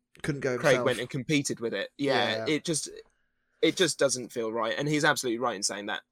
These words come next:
Speaker 2: I
Speaker 1: Yeah.
Speaker 2: mean,
Speaker 1: It is Chris's robot at the end of the day.
Speaker 2: It is.
Speaker 1: Yeah.
Speaker 2: Um, what they have done is shown off, uh, some new brushless driving, which is very exciting indeed. And they might,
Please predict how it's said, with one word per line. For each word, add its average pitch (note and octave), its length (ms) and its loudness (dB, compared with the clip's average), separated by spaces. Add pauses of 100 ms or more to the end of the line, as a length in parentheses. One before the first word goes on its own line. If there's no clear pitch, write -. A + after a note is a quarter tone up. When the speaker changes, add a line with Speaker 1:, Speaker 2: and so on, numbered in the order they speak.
(180)
Speaker 2:
I C#3 40 -2
Speaker 1:
Yeah. C3 140 0
Speaker 2:
mean, B2+ 240 -10
Speaker 1:
It G#3 80 6
is A3+ 160 4
Chris's D#3+ 220 2
robot E3+ 260 4
at - 60 -12
the G2+ 60 -6
end F2 100 -8
of G2 100 -10
the B2 120 -4
day. D#3 100 -6
Speaker 2:
It D#3 180 2
is. A#2 340 0 (320)
Speaker 1:
Yeah. C3 260 2
Speaker 2:
Um, C3 260 -2 (460)
what F3+ 120 2
they F3+ 120 6
have F3+ 280 2
done C3 160 2
is C3 160 2
shown C#3 300 4
off, C3 360 -2
uh, B2+ 380 -2
some C3 320 0
new D#3 240 0 (100)
brushless E3+ 480 -2
driving, B2+ 680 -4
which A#2 200 -8
is B2+ 280 0 (420)
very B2+ 560 0 (400)
exciting B2 640 -2
indeed. B2 480 0
And C3+ 340 -4 (120)
they D3 240 0
might, E3 720 -2